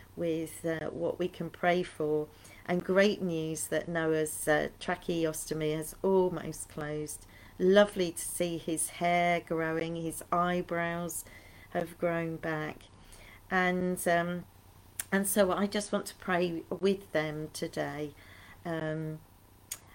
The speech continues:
against, um, the withdrawal symptoms that still seem to be cropping up. This is the withdrawal from some of the drugs that he has been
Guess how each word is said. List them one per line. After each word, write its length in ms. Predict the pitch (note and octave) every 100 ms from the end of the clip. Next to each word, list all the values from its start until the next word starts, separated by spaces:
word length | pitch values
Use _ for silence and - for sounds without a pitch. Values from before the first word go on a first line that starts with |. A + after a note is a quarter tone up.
| - - - -
against, 840 | G3 F#3+ G3+ F3+ - - - - - -
um, 540 | F3 E3 D#3+ E3 D#3 - - -
the 100 | F3+
withdrawal 540 | F3 F#3 F#3 - F#3 E3+
symptoms 880 | - E3 D#3+ - - D#3+ D#3+ D#3
that 200 | - E3
still 480 | - - - F3+ E3+
seem 520 | E3 - F#3 F3 E3+ E3
to 140 | -
be 240 | - E3 -
cropping 640 | - F3 E3+ - E3 D#3+ -
up. 380 | D#3 D3+ D#3 - - - - - - -
This 260 | F#3 -
is 140 | E3 - - - - -
the 100 | E3
withdrawal 640 | F3 E3+ - - E3 D#3+
from 280 | D#3 - D#3+
some 260 | D#3 D#3+ D#3+
of 180 | D#3 -
the 180 | D#3 C#3+
drugs 440 | - E3 D#3 - -
that 140 | D3 C#3+ -
he 300 | E3+ D#3+ D3
has 380 | D#3+ D#3 D#3 - -
been 400 | D#3 D3+ D#3